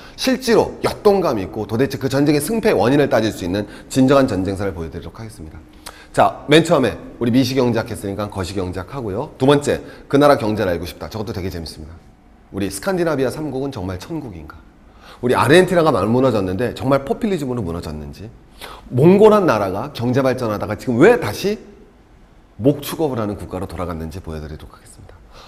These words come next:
버블사 대여행, 뉴턴이 어떻게 망했는지 설명해 드리겠습니다. 미시시피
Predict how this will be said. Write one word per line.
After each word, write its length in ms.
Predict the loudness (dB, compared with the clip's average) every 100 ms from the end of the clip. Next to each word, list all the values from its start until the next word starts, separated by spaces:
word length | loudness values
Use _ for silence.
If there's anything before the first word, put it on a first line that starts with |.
| -2
버블사 480 | 4 6 6 4 2
대여행, 540 | 2 -2 -4 -10 -16 -20 _ -20 -20 -20 -20 _ _ -10
뉴턴이 560 | -4 -4 -2 -4 -2 -4
어떻게 360 | -6 -10 -8
망했는지 600 | -6 -8 -10 -10 -12 -14 -14
설명해 420 | -12 -10 -10 -12
드리겠습니다. 580 | -14 -18 -20 -20 -20 -20 -20 _ _ _ _ _ _ _
미시시피 800 | -4 -2 0 -4 -6 -4 -4 -4